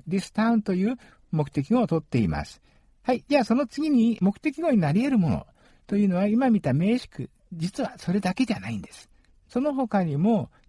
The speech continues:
えー、いろんなものが目的語になります。例えば名詞的な用法の不定詞句、動名詞句、それから、えー、名詞節と呼ばれるような節、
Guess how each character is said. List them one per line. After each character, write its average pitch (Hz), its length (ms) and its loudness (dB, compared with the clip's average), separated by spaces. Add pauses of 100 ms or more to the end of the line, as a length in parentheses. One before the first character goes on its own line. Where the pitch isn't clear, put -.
え 180 180 2
ー、 175 40 2
い 170 40 4
ろ 202 140 2
ん 247 80 2
な 269 80 0
も 311 100 0
の 320 80 0
が 254 80 4
目 175 180 2
的 180 220 -4
語 175 100 0
に 139 120 2
な 101 80 0
り 78 100 -4
ま 69 140 -10
す。 - 80 -20 (440)
例 269 200 2
え 233 40 2
ば 214 160 2
名 180 280 2
詞 - 100 -14
的 226 240 -2
な 226 140 2
用 226 240 0
法 214 200 0
の 208 140 2
不 - 100 -10
定 208 240 0
詞 - 140 -12
句、 - 180 -10 (380)
動 190 300 2
名 226 280 4
詞 - 160 -6
句、 - 240 -8 (280)
そ - 140 -4
れ 170 80 -4
か 170 140 -4
ら、 233 220 2 (120)
え 170 140 0
ー、 160 60 2
名 214 320 2
詞 247 180 -4
節 214 480 -6 (140)
と 190 80 -2
呼 170 120 0
ば 165 140 0
れ 170 100 -2
る 165 80 -2
よ 170 160 0
う 139 40 -2
な 196 180 0
節、 - 380 -4